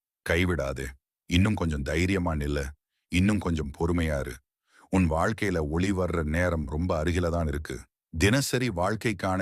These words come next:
என் ஆசீர்வாதம். காலை எழுந்த உடனே ஒரு நிமிஷம் என்ன நினைச்சுக்கோ, இன்னைக்கு நான் நேர்மையாக இருப்பேன், இன்னைக்கு நான் உழைப்பேன், இன்னைக்கு நான் பயப்பட மாட்டேன். அதுதான் எனக்கு பிடிச்ச பக்தி. என் பிள்ளைகளே, உன் வாழ்க்கை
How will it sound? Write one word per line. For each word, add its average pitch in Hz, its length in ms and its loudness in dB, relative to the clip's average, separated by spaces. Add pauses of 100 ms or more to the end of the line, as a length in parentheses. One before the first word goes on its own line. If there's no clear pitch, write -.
என் 78 240 -2
ஆசீர்வாதம். 90 680 0
காலை 95 320 0
எழுந்த 82 300 0
உடனே 76 320 0 (540)
ஒரு 123 240 2
நிமிஷம் 170 420 2
என்ன 98 240 0
நினைச்சுக்கோ, 127 440 0 (880)
இன்னைக்கு 110 340 4
நான் 80 220 0
நேர்மையாக 92 480 0
இருப்பேன், 69 400 -6 (440)
இன்னைக்கு 95 320 2
நான் 78 220 0
உழைப்பேன், 78 500 -2 (400)
இன்னைக்கு 90 320 2
நான் 78 220 0
பயப்பட 82 320 -2
மாட்டேன். 65 380 -8 (400)
அதுதான் 135 380 2
எனக்கு 95 300 -2
பிடிச்ச - 320 -2
பக்தி. 76 360 -4 (320)
என் 87 200 4
பிள்ளைகளே, 131 420 2 (640)
உன் 90 220 2
வாழ்க்கை 117 440 0